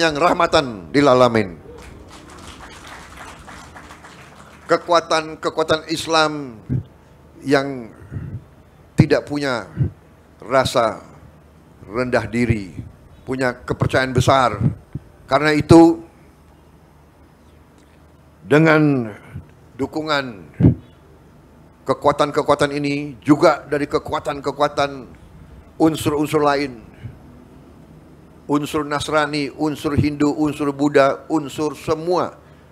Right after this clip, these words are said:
kelompok di Indonesia, kita bersama-sama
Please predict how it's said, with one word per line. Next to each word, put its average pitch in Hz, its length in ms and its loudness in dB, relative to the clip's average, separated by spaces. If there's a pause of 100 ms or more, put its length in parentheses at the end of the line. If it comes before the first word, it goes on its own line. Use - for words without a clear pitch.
(120)
kelompok 139 400 0
di 127 80 -4
Indonesia, 127 320 -4
kita - 480 -2 (580)
bersama-sama 143 1040 0